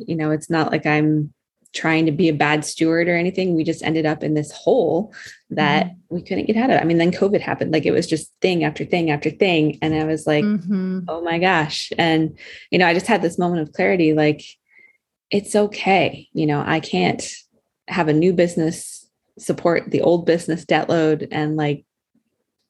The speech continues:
Speaker 1: think that I'm going to, you know, <laughs> live and be healthy <laughs> and all, all the things. I put on almost fifty pounds in the process of all that stress. Like,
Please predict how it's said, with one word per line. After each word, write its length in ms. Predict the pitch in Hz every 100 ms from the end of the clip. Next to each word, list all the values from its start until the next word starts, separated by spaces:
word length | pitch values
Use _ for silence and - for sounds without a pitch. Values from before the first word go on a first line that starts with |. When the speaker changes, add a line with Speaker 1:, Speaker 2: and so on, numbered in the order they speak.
| _ _ -
Speaker 1:
think 220 | 175 170
that 100 | 156
I'm 140 | 151
going 280 | 156 151 151
to, 260 | 151 151 147 - - -
you 100 | 165
know, 200 | 147 - -
<laughs> 220 | 135 226 - - - -
live 320 | 190 208 190
and 120 | 170 175
be 100 | 185
healthy 480 | 226 220 - 202 269
<laughs> 40 |
and 160 | 226 -
all, 220 | 254 247 - -
all 160 | - 196
the 80 | 208
things. 220 | 202 196
I 80 | 175
put 220 | 175 202
on 300 | 185 190 170
almost 300 | 143 180 180
fifty 200 | - 180 185
pounds 320 | 190 170 175
in 100 | 165
the 60 | 170
process 380 | 160 175 175 170
of 100 | 160
all 100 | 160
that 180 | 165
stress. 360 | - 165 160 -
Like, 320 | 165 156 156